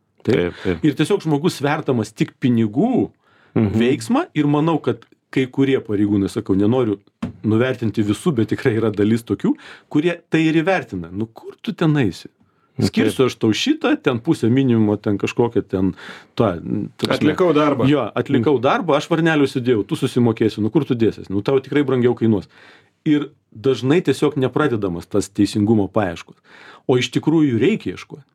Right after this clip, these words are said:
Speaker 1: Ir lygiai taip pat, vat, tą, ką, tą, ką sakai apie tuos matuoklius, trikojus, a, protingą ženklinimą ar neprotingą, na,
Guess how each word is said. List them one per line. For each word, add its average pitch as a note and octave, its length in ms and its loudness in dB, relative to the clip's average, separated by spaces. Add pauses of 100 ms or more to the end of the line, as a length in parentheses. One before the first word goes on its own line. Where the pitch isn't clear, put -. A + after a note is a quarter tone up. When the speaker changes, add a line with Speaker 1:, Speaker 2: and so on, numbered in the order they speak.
Speaker 1:
Ir C3+ 100 4
lygiai A#3 260 2
taip E4+ 140 0
pat, C4 220 -2
vat, - 140 -4 (120)
tą, E3 160 -2
ką, D3+ 140 0 (140)
tą, D3+ 140 0
ką D3 120 0
sakai D#3 360 0
apie G#2+ 160 -2
tuos - 340 -2
matuoklius, A#2+ 920 -4
trikojus, B2 880 0 (480)
a, B2 500 2 (460)
protingą D#3 560 0
ženklinimą C3+ 640 0
ar A2+ 80 0
neprotingą, A2 800 0
na, C3 300 0